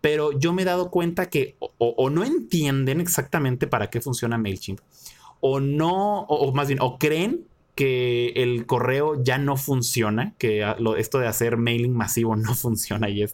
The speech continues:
terriblemente equivocada esta idea, o, eh, no saben aprovechar al cien por ciento MailChimp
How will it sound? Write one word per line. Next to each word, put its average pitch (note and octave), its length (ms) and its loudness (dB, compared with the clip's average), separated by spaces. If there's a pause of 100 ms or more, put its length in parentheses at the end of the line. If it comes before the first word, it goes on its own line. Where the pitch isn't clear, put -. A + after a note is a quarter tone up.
terriblemente A2 760 -2
equivocada F#2+ 360 -2
esta G2 160 -6
idea, A#2 260 -2 (720)
o, G3 360 -2 (200)
eh, B2 320 0
no E3+ 220 0
saben B3 400 0
aprovechar A#2 460 0
al A2 80 0
cien A2 200 -2
por G2+ 160 -2
ciento G#2 300 -2
MailChimp A3+ 440 -4